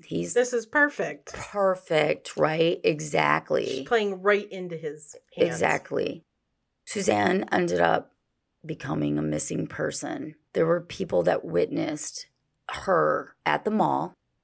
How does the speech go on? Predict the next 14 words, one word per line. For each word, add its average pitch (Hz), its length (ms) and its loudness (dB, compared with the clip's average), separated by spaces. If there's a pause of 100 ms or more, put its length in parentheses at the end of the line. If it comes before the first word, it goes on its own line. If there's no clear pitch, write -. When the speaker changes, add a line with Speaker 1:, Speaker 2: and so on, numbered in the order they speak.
Speaker 1:
that 156 200 2
afternoon 151 480 0
talking 165 460 -2
to 185 160 -4
a 170 40 0
bearded 156 460 0
man 143 420 -4 (360)
who 165 120 -4
had 143 140 2
a 147 60 2
camera 147 580 2
around 147 260 -6
his - 220 -10
neck. - 380 -12